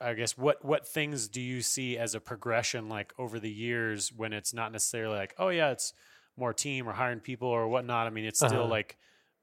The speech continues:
Speaker 1: building the stuff that you're doing. Like, how do you, I guess, how do you see that as a progression through the years?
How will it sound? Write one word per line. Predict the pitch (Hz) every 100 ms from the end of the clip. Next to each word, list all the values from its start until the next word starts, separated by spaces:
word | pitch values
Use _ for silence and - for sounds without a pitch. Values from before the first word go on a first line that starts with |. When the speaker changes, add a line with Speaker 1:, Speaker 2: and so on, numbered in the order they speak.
| 110
Speaker 1:
building | 127 120 117 110
the |
stuff | 110 131 117
that | 113
you're | 117 110
doing. | 117 123 110
Like, | 101 104
how | - 123
do | 113
you, | 113 113 104 92 _ _ _ _ _ _
I | 113 107
guess, | 110 -
how | 131
do | 123
you |
see | 107 - 120
that | 113 - _ _
as | 120 110
a | 104
progression | 113 104 110 - 101 101 -
through | 110 98
the |
years? | 95 92 90 -